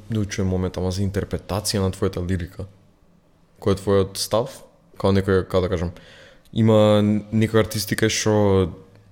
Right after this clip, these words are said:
чиста порака имаат пренесено со лириката за нивниот личен живот и за нивното искуство. Има некои артисти што се као, „Ќе направам нешто поопшто, поамбигиозно, кај што може секој да се пронајде во тоа.“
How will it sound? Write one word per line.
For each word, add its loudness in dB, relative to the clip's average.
чиста 2
порака 2
имаат 4
пренесено 4
со -2
лириката 2
за 2
нивниот 4
личен 2
живот -2
и -4
за 0
нивното 4
искуство. -2
Има 4
некои 2
артисти -4
што 2
се 0
као, 4
„Ќе 0
направам 2
нешто 0
поопшто, 2
поамбигиозно, 4
кај 0
што 4
може 4
секој 2
да 4
се 2
пронајде 2
во 2
тоа.“ -4